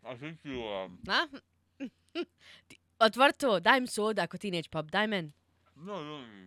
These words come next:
Speaker 1: no. You need to.
Speaker 2: Denise, daj mi.
Speaker 1: I'm driving over that with my fucking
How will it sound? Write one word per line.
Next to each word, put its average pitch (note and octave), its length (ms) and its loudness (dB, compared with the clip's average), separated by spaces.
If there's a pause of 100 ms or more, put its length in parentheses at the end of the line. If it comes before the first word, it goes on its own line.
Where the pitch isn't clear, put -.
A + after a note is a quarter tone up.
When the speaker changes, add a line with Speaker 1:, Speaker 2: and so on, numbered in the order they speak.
(160)
Speaker 1:
no. E2+ 220 -20 (2250)
You B2+ 120 -18
need A2 180 -20 (100)
to. F2 60 -20 (380)
Speaker 2:
Denise, G4+ 560 2
daj F4 440 6
mi. D#3+ 160 -6
Speaker 1:
I'm B2+ 120 -12
driving C3 300 -8
over G#2 160 -10
that F2+ 140 -10
with F2+ 100 -20
my E2+ 100 -20 (120)
fucking - 300 -20